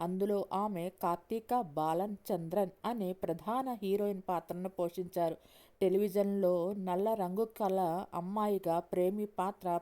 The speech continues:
మలయాళ టెలివిజన్లోని అన్ని సాంప్రదాయ సౌందర్య భావనలను బద్దలు కొట్టింది మరియు కార్తీక బాగా తెలిసిన ఇంటి అమ్మాయి పేరుగా మారిపోయింది. ఆమె కార్తీక పాత్ర కోసం రెండు వేల పద్నాలుగు ఏషియానెట్ ఫిల్మ్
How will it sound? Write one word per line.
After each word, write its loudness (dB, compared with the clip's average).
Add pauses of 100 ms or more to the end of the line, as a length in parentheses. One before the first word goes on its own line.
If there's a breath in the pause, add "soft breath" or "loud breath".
(100)
మలయాళ 0
టెలివిజన్లోని -2 (640 soft breath)
అన్ని -2
సాంప్రదాయ 2
సౌందర్య 0
భావనలను 0
బద్దలు 0
కొట్టింది -4
మరియు -2 (100)
కార్తీక -2
బాగా 0
తెలిసిన -2 (400 loud breath)
ఇంటి -4 (120)
అమ్మాయి -2
పేరుగా 2
మారిపోయింది. 0 (300 loud breath)
ఆమె 0
కార్తీక -2
పాత్ర -2
కోసం 0
రెండు 2
వేల 4
పద్నాలుగు 0
ఏషియానెట్ 0
ఫిల్మ్ -6